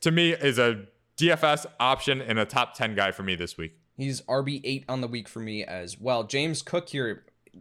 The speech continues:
Speaker 2: eighteen opportunities in week one. Uh, didn't necessarily do a ton, a ton with them, but it's encouraging to see that opportunity. Is he someone that you were looking at here up against the Raiders defense?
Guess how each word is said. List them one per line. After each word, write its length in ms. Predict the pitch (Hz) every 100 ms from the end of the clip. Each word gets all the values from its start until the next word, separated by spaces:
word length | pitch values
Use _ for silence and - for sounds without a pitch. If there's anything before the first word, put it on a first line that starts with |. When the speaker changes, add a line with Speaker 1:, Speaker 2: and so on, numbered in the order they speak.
| -
Speaker 2:
eighteen 300 | 190 202 214
opportunities 580 | 196 190 190 196 160 135
in 200 | 160 170
week 240 | 160 165
one. 260 | 160 170 151 - - -
Uh, 280 | - 131 123
didn't 260 | 120 160 156
necessarily 600 | 160 143 165 160 156 151
do 340 | 143 151 151 -
a 160 | 147
ton, 400 | 131 - 240 254 135
a 120 | 160
ton 280 | - 147 131
with 180 | 123 117
them, 240 | 127 165
but 240 | 139 147 139
it's 180 | 120
encouraging 480 | 123 120 139 135 135
to 60 | 123
see 160 | -
that 120 | 131 123
opportunity. 540 | 120 120 131 113 98
Is 100 | 117
he 80 | 123
someone 240 | 127 117
that 80 | 110
you 100 | 120
were 100 | 117
looking 240 | 123 135
at 80 | 107
here 220 | 104 107 -
up 100 | 101
against 220 | 104 98
the 60 | 98
Raiders 300 | 98 92 -
defense? 440 | 95 76 60 -